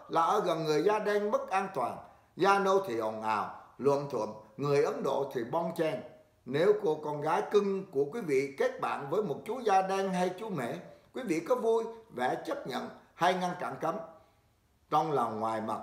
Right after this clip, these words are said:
tỏ ra sự bất bình, lo lắng. Thế đấy,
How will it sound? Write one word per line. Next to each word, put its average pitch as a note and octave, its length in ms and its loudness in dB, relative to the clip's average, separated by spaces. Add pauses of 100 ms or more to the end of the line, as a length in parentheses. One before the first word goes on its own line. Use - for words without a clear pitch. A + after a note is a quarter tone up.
(100)
tỏ B2+ 160 -2
ra C3 220 0
sự C#3 220 -6
bất F3+ 180 -6
bình, G#2 360 -6
lo C3+ 240 2
lắng. B2+ 220 -2 (600)
Thế C3 160 2
đấy, C3 240 0